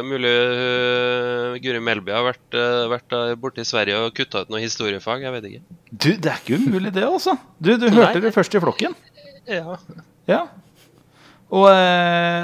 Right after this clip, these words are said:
Speaker 2: og, eh, norske forsvaret var også på en komma åtte prosent på den tida der, da krigen brøt ut, så det kan stemme det, altså. Ikke umulig. Du, vi skal ta litt mer musikk, du, fra Geir Haugen Wikan og hans herlige, eh, spilleliste. Hva blir det nå, Geir?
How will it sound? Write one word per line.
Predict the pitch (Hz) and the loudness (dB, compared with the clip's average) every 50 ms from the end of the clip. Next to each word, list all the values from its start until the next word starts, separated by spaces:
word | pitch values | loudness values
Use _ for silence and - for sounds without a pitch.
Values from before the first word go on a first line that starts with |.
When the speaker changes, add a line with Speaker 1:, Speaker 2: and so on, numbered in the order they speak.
| - 180 | 2 4
Speaker 2:
og, | 175 175 170 | 6 8 8
eh, | 170 165 165 170 170 | 8 6 4 4 2
norske | 165 - - 147 | 0 -2 -4 -2
forsvaret | - 160 - 135 131 139 147 | -2 0 2 4 4 4 6
var | 143 143 139 | 4 4 2
også | 131 - - 139 - | 0 -2 -2 -4 -4
på | 170 | -2
en | 175 127 117 - | -2 -2 -2 -2
komma | 131 131 139 | -2 -2 -2
åtte | 127 - - 117 107 | -2 -2 -4 -8 -6
prosent | 123 120 117 135 202 262 - - - | -2 0 2 2 0 0 -6 -10 -2
på | - 180 | 0 0
den | 170 160 160 | 0 0 0
tida | - 160 151 147 147 | 2 4 4 6 6
der, | 147 170 226 | 4 4 4
da | 240 196 185 | 2 0 0
krigen | 165 165 143 143 151 | 0 -2 -2 -2 0
brøt | 151 143 123 - 202 | 0 -2 -2 -2 -8
ut, | 226 | -10
så | - - 180 139 | -4 -2 -2 0
det | 113 113 107 - | 0 -2 -2 -2
kan | - 95 87 - | -4 -4 -4 -4
stemme | - - - - 82 82 - 202 | -10 -8 -6 -6 -2 0 0 2
det, | 196 214 294 | 2 2 2
altså. | 359 - 370 392 330 285 - - _ _ _ _ _ _ _ _ _ _ _ _ _ _ _ _ _ _ _ - - - | 2 2 2 0 0 -2 -8 -18 _ _ _ _ _ _ _ _ _ _ _ _ _ _ _ _ _ _ _ -12 -4 -4
Ikke | 240 220 - 208 214 247 | -4 -2 2 0 2 2
umulig. | 240 226 214 185 175 214 262 277 190 185 | 4 6 6 6 6 4 2 0 -2 2
Du, | 170 262 269 269 254 | 4 4 4 4 2
vi | 240 | 0
skal | - 247 240 | 2 2 4
ta | - 226 226 226 | 6 6 6 6
litt | 226 220 | 6 4
mer | 220 214 | 4 2
musikk, | 214 208 - 226 220 - | 2 2 0 -2 -2 -2
du, | 226 233 226 208 | 2 4 4 4
fra | - 214 202 196 196 196 | 4 4 4 4 4 4
Geir | 180 185 185 180 | 4 4 4 4
Haugen | 180 180 180 185 185 | 4 2 2 0 0
Wikan | 170 - 165 170 170 170 | 0 0 0 0 2 4
og | 170 147 | 4 4
hans | 160 160 165 160 - - | 4 2 2 -2 0 2
herlige, | 170 160 131 127 131 143 151 | 4 4 4 2 2 2 2
eh, | 151 151 151 147 147 151 151 147 147 147 147 147 143 143 143 143 143 139 131 | 4 4 4 4 4 4 4 4 4 4 4 4 2 2 0 0 -2 -2 -4
spilleliste. | - - 160 139 131 135 131 - - 202 - | 0 0 0 2 2 0 0 2 0 2 4
Hva | 160 165 160 | 4 4 4
blir | 165 151 | 4 2
det | 165 | 2
nå, | 156 151 | 2 2
Geir? | 156 170 202 208 | 2 0 0 -2